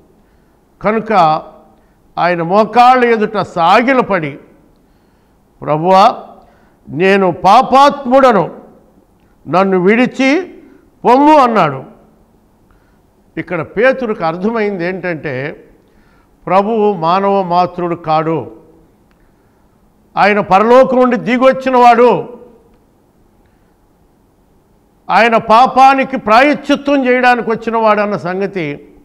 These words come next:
అర్థమై, "నేను పాపాత్ముణ్ణి" అన్నాడు. "నేను నీ దగ్గరికి రావడానికి తగను ప్రభువా" అన్నాడు. "నీ పాదాలు పట్టుకోవడానికి కూడా తగను ప్రభువా" అన్నాడు.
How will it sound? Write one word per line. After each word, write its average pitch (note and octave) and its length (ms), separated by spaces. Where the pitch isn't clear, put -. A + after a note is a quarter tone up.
అర్థమై, D#3+ 600
"నేను D3+ 220
పాపాత్ముణ్ణి" F3+ 1120
అన్నాడు. C3+ 320
"నేను A#3+ 300
నీ A#3 180
దగ్గరికి A#3+ 480
రావడానికి B3+ 600
తగను A#3+ 460
ప్రభువా" A#3 440
అన్నాడు. F#3+ 400
"నీ F3 100
పాదాలు C4 560
పట్టుకోవడానికి C4+ 800
కూడా C4 160
తగను B3+ 400
ప్రభువా" A3+ 420
అన్నాడు. F#3+ 400